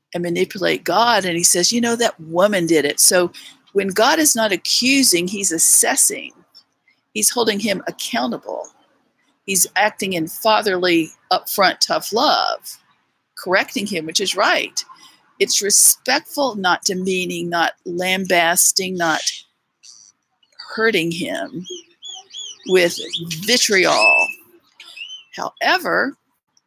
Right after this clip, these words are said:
Adam didn't take the chance, and he tries to do things his way, cover and duck and avoid, which is still a big deal, manipulate.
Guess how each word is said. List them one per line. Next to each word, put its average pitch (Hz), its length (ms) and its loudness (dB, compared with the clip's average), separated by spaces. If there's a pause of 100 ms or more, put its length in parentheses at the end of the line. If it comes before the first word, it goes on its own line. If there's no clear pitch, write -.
(100)
Adam 208 240 0
didn't 208 300 -2
take 220 280 -4
the 165 240 0 (380)
chance, 151 680 0
and 165 160 -4
he 160 300 -8 (220)
tries 180 480 2
to 147 220 -2 (140)
do 180 160 -2
things 165 340 0
his 156 240 0
way, 156 220 2
cover 190 500 -4
and 175 140 -4
duck 170 240 2
and 175 80 -4
avoid, 185 380 2
which 180 140 -4
is - 120 2
still 170 240 2
a 165 40 -2
big 165 260 -4
deal, 175 340 2
manipulate. 156 560 -4